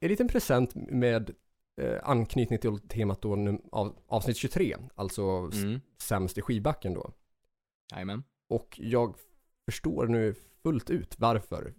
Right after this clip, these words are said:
Speaker 1: Jag har alltid tänkt att,
Speaker 2: <laughs>
Speaker 1: att Madame X var väl inte så dåliga. Jag hade ju bara hört låten
Speaker 2: Mm.
Speaker 1: High in High School, vilket
Speaker 2: Ja.
Speaker 1: jag fått för mig var typ okej.
Speaker 2: Mm.
Speaker 1: Men, alltså, det var ju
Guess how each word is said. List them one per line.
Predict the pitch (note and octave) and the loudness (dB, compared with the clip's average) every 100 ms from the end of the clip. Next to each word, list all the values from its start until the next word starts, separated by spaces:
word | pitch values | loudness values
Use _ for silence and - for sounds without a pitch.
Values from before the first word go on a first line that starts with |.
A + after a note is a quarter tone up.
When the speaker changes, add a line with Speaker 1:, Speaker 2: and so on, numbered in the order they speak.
| - _ | -20 _
Speaker 1:
Jag | C3 | 2
har | |
alltid | D3+ D3 | 2 2
tänkt | C#3 B2 G#3 | 4 8 8
att, | C3+ F3+ - | 6 0 0
Speaker 2:
<laughs> | D3 - - C3 - _ _ _ _ _ _ _ _ | -4 -2 -4 -4 -4 _ _ _ _ _ _ _ _
Speaker 1:
att | - B2+ | -2 4
Madame | B2 C3+ | 4 4
X | - - - | 2 -2 -2
var | |
väl | G#3+ G3 | 2 2
inte | A#2 G2 D#2 | 2 0 -4
så | - - - - A#2+ | -6 -8 -2 2 2
dåliga. | G2 E2+ - - | 2 0 -4 -2
Jag | A#2+ | 2
hade | C#3 | 4
ju | B2+ | 4
bara | B2 B2 | 6 6
hört | G#2 G2 | 4 2
låten | F#2 G#2+ G#2 | 0 2 0
Speaker 2:
Mm. | B2+ D#3+ - | -2 -8 -2
Speaker 1:
High | F#2+ A2 | 4 4
in | G#2+ | 4
High | G#2 B2+ A#2+ - | 4 2 0 -4
School, | E2+ F2 - _ _ _ _ - | -8 -8 -12 _ _ _ _ -4
vilket | A2 G#2+ - | -2 -2 -2
Speaker 2:
Ja. | F2 | -2
Speaker 1:
jag | - - _ _ - - | -2 -4 _ _ -20 -14
fått | - A#2+ | -6 -4
för | - A#2+ | 2 4
mig | A2 | 4
var | G2+ G2 - _ _ - | 2 0 -4 _ _ -4
typ | G#3 - | -2 -2
okej. | - G2+ C2 - - _ _ _ _ _ - | -2 -2 -2 -8 -14 _ _ _ _ _ -10
Speaker 2:
Mm. | F#2 F2 F#2 - _ _ B2+ | -6 -6 -6 -14 _ _ 2
Speaker 1:
Men, | B2+ A#2+ A2+ - _ - _ - | 4 4 2 -4 _ -20 _ -8
alltså, | - G2 - | -6 -6 -12
det | - G#2+ F#2+ | -12 -6 -4
var | G#2 E3 | 0 2
ju | C3 G2+ | 4 2